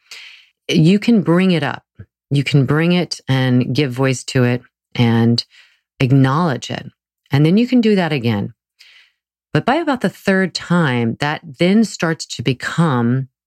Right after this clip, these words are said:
a story that you are talking about and that you're giving some energy to. And again, this isn't with all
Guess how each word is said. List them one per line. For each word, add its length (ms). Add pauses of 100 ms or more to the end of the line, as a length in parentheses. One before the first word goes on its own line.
(420)
a 80
story 880 (240)
that 320
you 400
are 460 (840)
talking 540
about 400
and 140
that 100
you're 380 (1040)
giving 480
some 640 (300)
energy 440
to. 400 (600)
And 540 (460)
again, 260
this 180
isn't 300
with 180
all 320